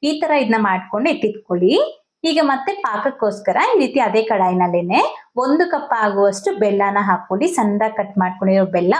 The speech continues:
ಒಂದು ಕಪ್ನಷ್ಟು. ಅದೇ ರೀತಿ ಒಂದ್ ಎರಡ್ ಟೇಬಲ್ ಸ್ಪೂನ್ ಆಗುವಷ್ಟು ಮಾತ್ರ ನೀರ್ನ ಸೇರಿಸ್ಕೊಳ್ಳಿ. ನೀರು ಸೇರಿಸ್ತೀರಾ ಕೂಡನು ಮಾಡ್ಕೊಳ್ಬಹುದು. ನಾನಿಲ್ಲಿ ಸ್ವಲ್ಪ ನೀರ್ನ ಹಾಕೊಂಡಿದೀನಿ. ನೀರ್ ಹಾಕ್ಬಿಟ್ಟು ಚೆನ್ನಾಗಿ ಇದನ್ನ ಮಿಕ್ಸ್ ಮಾಡ್ಕೊಳ್ತಾ ಇರ್ಬೇಕು.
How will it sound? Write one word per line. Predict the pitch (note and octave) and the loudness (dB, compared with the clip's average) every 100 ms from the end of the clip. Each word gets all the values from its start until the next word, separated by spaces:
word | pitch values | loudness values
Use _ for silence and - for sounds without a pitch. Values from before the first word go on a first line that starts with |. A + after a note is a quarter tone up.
| D#4+ | 2
ಒಂದು | A3 A3+ A#3+ | 0 0 -2
ಕಪ್ನಷ್ಟು. | A3 - F#3 F#3 - F#4+ - - - - | -4 -2 -2 -2 -2 -2 -2 -8 -14 -8
ಅದೇ | A3 D4+ | -2 0
ರೀತಿ | C#4+ B3 | 0 2
ಒಂದ್ | C5 G#4+ A#3+ | 2 4 4
ಎರಡ್ | A3+ C#4 - | 2 0 -2
ಟೇಬಲ್ | C#4+ C#4 | -2 -2
ಸ್ಪೂನ್ | A#3+ - A3+ | -2 0 0
ಆಗುವಷ್ಟು | G#3+ G3+ G#3 G#3 G#3+ | 2 2 0 2 2
ಮಾತ್ರ | F#3+ F#3+ G3 F#4 B3 | 4 0 0 -2 2
ನೀರ್ನ | A#3+ A#3 A#3+ | 2 2 2
ಸೇರಿಸ್ಕೊಳ್ಳಿ. | A#3+ F#3+ F#3+ - F3+ F#3 F#4+ - - - | 2 2 0 -2 0 2 2 -2 -12 -2
ನೀರು | C4 F4 | 0 2
ಸೇರಿಸ್ತೀರಾ | F4+ A#3+ A3 A3 A#3+ A3+ A3 | 2 2 0 0 2 0 2
ಕೂಡನು | G#3 B3 G#4+ | 0 2 2
ಮಾಡ್ಕೊಳ್ಬಹುದು. | A#3 F#3 F#3+ G3 F#3+ F#3+ F3 C#4+ D5+ | 2 0 0 0 2 0 2 2 2
ನಾನಿಲ್ಲಿ | E4 A3 A3 | 2 4 2
ಸ್ವಲ್ಪ | A3 A3 G#3 A#3+ | 2 2 0 2
ನೀರ್ನ | A3 A3 A3 | 2 2 2
ಹಾಕೊಂಡಿದೀನಿ. | A3 G3+ G3 G3 F#3+ F3+ F3 G3+ A4+ - _ _ - | 0 0 -2 0 2 2 0 2 2 -2 _ _ -4
ನೀರ್ | D4+ F4 | -2 0
ಹಾಕ್ಬಿಟ್ಟು | D#4 B3 - A#3 G#4+ A4+ | 0 0 -2 -2 -2 -2
ಚೆನ್ನಾಗಿ | A3+ G#3+ G#3+ E4+ | 0 0 2 0
ಇದನ್ನ | B4 A#3+ G#3+ C4 | 0 0 0 0
ಮಿಕ್ಸ್ | G#3 G3 - | 0 0 0
ಮಾಡ್ಕೊಳ್ತಾ | F#3 F#3 G3+ F#3+ F#3 | -2 0 -2 0 0
ಇರ್ಬೇಕು. | F#3 F3+ F3 E3+ - B3+ | -2 -2 -2 0 0 0